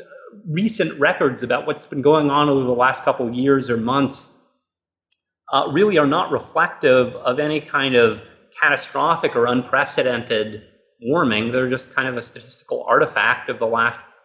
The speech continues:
couple hundred years of natural temperature variation.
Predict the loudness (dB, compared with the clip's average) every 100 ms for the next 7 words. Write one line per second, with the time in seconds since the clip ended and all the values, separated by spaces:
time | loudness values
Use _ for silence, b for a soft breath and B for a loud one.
0 | _ _ -2 -2 -2 -6 -6 -6 -2 2
1 | 2 0 -6 -2 -2 -2 -8 -6 -10 -12
2 | -8 -8 -6 -8 -8 -12 -16